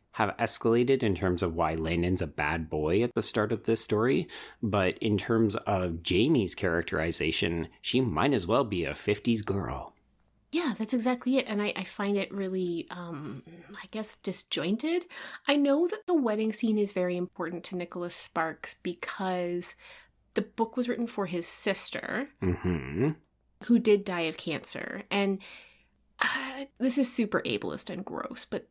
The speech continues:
Speaker 2: something he has said a lot in press around the book is that the miracle of his sister's life was that she met a man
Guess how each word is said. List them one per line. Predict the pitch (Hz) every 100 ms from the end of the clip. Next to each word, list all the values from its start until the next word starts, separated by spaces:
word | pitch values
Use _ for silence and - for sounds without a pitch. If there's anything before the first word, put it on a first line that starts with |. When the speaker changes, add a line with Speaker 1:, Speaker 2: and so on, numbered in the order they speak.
| _
Speaker 2:
something | - 240 247 285
he | 294
has | 240 220
said | - 196
a | 175
lot | 175 277 233 170
in | 190 185
press | - - 208 208 - - - _
around | 202 180 180 180 175 170
the | - - -
book | 311 226 - - - - -
is | 196 185 180
that | - 180 - _ _ -
the | 202
miracle | 196 202 208 208 208
of | 185
his | 185
sister's | - 170 - 143 -
life | 226 220
was | 185
that | 190
she | - 185
met | 196 202 208
a | - 226
man | 208 185 185 190